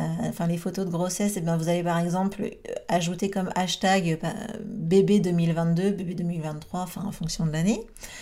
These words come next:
Euh, par exemple, et puis si vous êtes coach pour entrepreneurs, eh ben, euh, dans cette catégorie-là, vous allez pouvoir mettre le hashtag entrepreneur, hashtag freelance, hashtag entrepreneur créatif, enfin bref,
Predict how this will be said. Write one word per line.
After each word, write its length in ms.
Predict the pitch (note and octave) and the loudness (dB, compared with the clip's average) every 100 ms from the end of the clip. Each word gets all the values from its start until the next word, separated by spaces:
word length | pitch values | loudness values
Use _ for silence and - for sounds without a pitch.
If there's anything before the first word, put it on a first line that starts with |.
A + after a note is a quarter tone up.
| - - - | -16 -18 -6
Euh, 220 | E3+ E3 D#3 | -2 -2 -2
par 140 | F3 E3+ | -4 -2
exemple, 360 | F3 C4 E4+ | 2 2 4
et 60 | C#4 | 0
puis 80 | G3+ | -2
si 180 | - G3 | 0 2
vous 160 | G3 | 2
êtes 160 | G3 - | 0 4
coach 280 | A#3 A3 - | 4 6 0
pour 180 | F#3+ | -2
entrepreneurs, 840 | E3 E3 - E3+ - E3 E3+ A3 C#4 | 0 -2 -6 -10 -4 -2 2 4 4
eh 60 | A#3+ | 2
ben, 320 | F3 F3+ F#3 | 2 2 0
euh, 220 | - - - | -4 -4 -2
dans 180 | E3 | 0
cette 220 | E3+ F#3+ - | 0 -2 -2
catégorie-là, 760 | F#3 G3 E3+ E3+ D#3+ D#3+ G#3+ | -2 2 2 2 0 2 2
vous 120 | A3+ | 4
allez 140 | F3+ E3 | 2 0
pouvoir 360 | E3 D#3 E3 | -2 -2 0
mettre 240 | D#3+ E3+ E3 | 0 -2 -2
le 80 | D#3+ | -2
hashtag 460 | D#3+ - E3 E3 | -2 -2 -2 -2
entrepreneur, 880 | E3+ E3+ - E3+ - F3+ G3 A3 A3+ - | -4 -4 -6 -8 -4 0 4 6 6 4
hashtag 420 | F3+ E3 - E3+ | 0 -2 -4 -4
freelance, 840 | - - F3 F#3 A3 A3+ A#3 - - - - - - - - | -6 -4 0 4 6 8 6 0 -8 -18 -18 -18 -18 -12 -4
hashtag 640 | F3 E3 - F#3+ F3 E3 | -2 0 2 2 2 2
entrepreneur 680 | E3+ E3+ E3+ - F3 E3 - | 0 0 -4 -4 -2 -2 -4
créatif, 640 | - D#3+ D#3+ - G3 G3+ | -2 -2 -2 -4 -4 -6
enfin 240 | - - D#3+ | -6 -2 2
bref, 260 | E3+ E3 | 0 -2